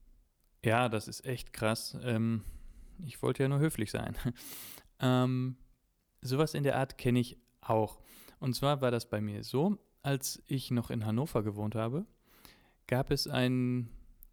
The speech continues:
sonnigen Nachmittag, an dem ich von der Arbeit zurückgegangen bin,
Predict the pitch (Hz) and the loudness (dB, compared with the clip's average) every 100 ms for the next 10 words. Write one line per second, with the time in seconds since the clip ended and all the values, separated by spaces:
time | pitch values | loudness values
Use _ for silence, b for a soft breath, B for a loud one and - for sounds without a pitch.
0 | - 113 117 151 180 156 143 139 139 135 | -6 0 2 4 2 0 -2 -2 -4 -6
1 | - 113 104 - 120 113 113 110 117 110 | -8 -2 -2 0 -2 -2 -4 -2 -2 0
2 | 110 110 110 104 104 117 123 - - - | -2 -2 -4 -4 -2 -2 -2 -4 -8 -4
3 | 117 117 107 101 107 123 | -2 -2 -2 -2 -2 -4